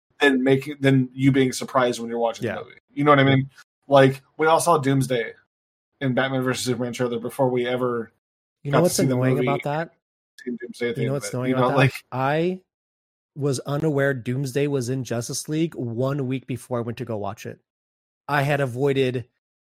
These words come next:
Speaker 2: all Justice League trailers. I avoided all Justice League,
Speaker 1: Wait,
Speaker 2: uh,
Speaker 1: Justice
Speaker 2: uh,
Speaker 1: League
Speaker 2: Batman
Speaker 1: or
Speaker 2: versus
Speaker 1: Batman?
Speaker 2: Superman. I avoided all
Speaker 1: Okay,
Speaker 2: the
Speaker 1: oh.
Speaker 2: news. I was unaware that Doomsday was in the movie, and I got spoiled for me on Reddit.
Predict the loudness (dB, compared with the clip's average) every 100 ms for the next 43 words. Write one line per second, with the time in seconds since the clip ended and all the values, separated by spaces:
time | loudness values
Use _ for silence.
0 | _ _ -6 -2 0 0 0 0 0 -4
1 | -6 -4 -2 -2 -4 -6 -16 _ _ -2
2 | 0 2 2 2 0 0 0 0 -2 -2
3 | -4 -4 0 4 8 8 8 6 6 6
4 | 4 2 0 -4 -6 -2 -2 0 0 0
5 | 2 6 8 8 6 4 2 0 -6 _
6 | _ _ _ 0 2 4 2 0 _ 8
7 | 8 8 8 8 8 6 0 -2 -2 -2
8 | 2 2 2 0 -2 -4 -4 -4 -4 0
9 | 2 4 4 4 2 2 -8 -12 _ _
10 | _ _ -6 -4 -4 -6 -8 -8 -4 -4
11 | -6 -8 -8 -10 -10 -10 -10 -14